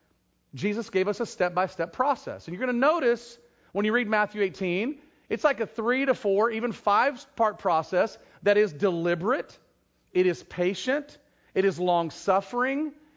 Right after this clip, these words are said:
it is wanting somebody to repent and change. But I want you to notice Titus three. Notice this process. You warn him once and then twice, and you have nothing more to do with him. In other words,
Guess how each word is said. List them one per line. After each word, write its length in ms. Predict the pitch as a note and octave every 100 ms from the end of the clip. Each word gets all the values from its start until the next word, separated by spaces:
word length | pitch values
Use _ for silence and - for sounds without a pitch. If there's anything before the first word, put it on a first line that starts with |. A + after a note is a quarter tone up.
| _
it 120 | F#3
is 120 | F#3+ D#3
wanting 460 | E3 G3 B3 B3+
somebody 420 | G3+ B3+ A#3+ A#3+
to 100 | F#3+
repent 600 | D#3+ D#3 - - A3+ C4+
and 140 | F3+ D#3
change. 760 | - A3 A#3 C4+ D4+ D#4+ - - _ _ _ _ _ _ _ _ _ _ _ _ _ _ _ _ _
But 120 | C3+
I 20 |
want 220 | D#3+ G3+ A3
you 60 |
to 60 | G#3
notice 300 | F#3+ F3 -
Titus 320 | F3 D3+ A#2+
three. 280 | C#3+ B2 F2 _ _ _ _ _ _ _ _ _ _ _ _ _ _ -
Notice 300 | D#3 F3+ -
this 160 | C3+
process. 460 | - A#2 F#2+ F2+ - _ _ _ _ _ _ _ _ _ _ _ _ _ _ _ _
You 160 | C3+ D#3
warn 180 | E3+
him 120 | C#3 C3
once 480 | D#3 G#3 - - _ -
and 140 | B2+
then 120 | B2+
twice, 480 | A2 - E3 G3 -
and 100 | -
you 60 | C3
have 100 | A2+
nothing 320 | C3 C#3+ C3+
more 140 | C3+
to 40 | B2+
do 160 | A#2
with 120 | A2 F#2+
him. 80 | F#2+ _ - _ _ _ _ _ _ _ _ _ _ _ _ _ _ _ _ _ _ _ _ _
In 120 | E3
other 140 | B3+ B3
words, 340 | F#3 F3+ F3